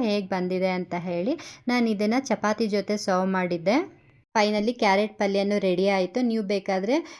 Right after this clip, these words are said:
ಮೇಲೆ ಗಾರ್ನಿಷಿಂಗ್ ಆಗಿ ಸ್ವಲ್ಪ ಕೊತ್ತಂಬರಿ ಸೊಪ್ಪನ್ನು ಸಹ ಹಾಕ್ಕೋಬೋದು.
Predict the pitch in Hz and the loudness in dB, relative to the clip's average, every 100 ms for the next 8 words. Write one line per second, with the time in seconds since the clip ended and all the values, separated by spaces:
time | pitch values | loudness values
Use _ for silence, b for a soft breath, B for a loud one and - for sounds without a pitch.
0 | B 220 240 254 220 202 196 214 - 202 | B 0 2 2 2 2 2 0 -2 -2
1 | 196 185 254 262 262 262 247 202 - 208 | 0 0 -2 -2 -2 -2 -2 -4 -2 -4
2 | 208 202 202 202 202 202 190 196 185 180 | -2 -6 -4 -4 -4 -4 -2 -2 -2 -2
3 | 185 175 175 208 | -2 0 0 0